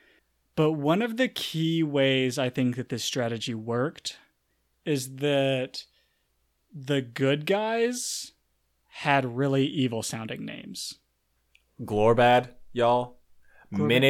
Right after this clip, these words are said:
Speaker 2: Minigog.
Speaker 1: Minigog?
Speaker 2: Yeah.
Speaker 1: You gotta change that.
Speaker 2: This
Speaker 1: You can't
Speaker 2: is
Speaker 1: be King Minigog and think that you're the good one.
Speaker 2: When, when this twist happened, this was honestly my first thought was like,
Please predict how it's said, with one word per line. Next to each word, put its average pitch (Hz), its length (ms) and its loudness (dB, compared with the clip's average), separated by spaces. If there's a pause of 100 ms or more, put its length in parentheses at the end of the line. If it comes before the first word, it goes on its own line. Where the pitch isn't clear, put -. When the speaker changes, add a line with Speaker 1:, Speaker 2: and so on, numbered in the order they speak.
Speaker 2:
Minigog. 139 500 8
Speaker 1:
Minigog? 233 420 -2
Speaker 2:
Yeah. 156 320 -8
Speaker 1:
You 180 140 -2
gotta 180 220 0
change - 340 -8
that. - 240 -10 (720)
Speaker 2:
This 196 260 6
Speaker 1:
You 185 60 4
can't 170 100 4
Speaker 2:
is 160 40 0
Speaker 1:
be 160 40 -14
King 135 260 2
Minigog 120 540 -8
and 123 140 -6 (100)
think 127 220 -8
that 131 120 -6
you're - 160 -10
the - 120 -10
good - 200 -14
one. - 160 -16 (680)
Speaker 2:
When, 190 360 6
when 175 160 6
this 247 220 4
twist - 380 2
happened, 175 580 4
this 139 300 6
was 151 120 2
honestly 143 640 6
my 139 180 6
first 120 400 2
thought 113 280 4
was 117 140 -2
like, 107 300 -2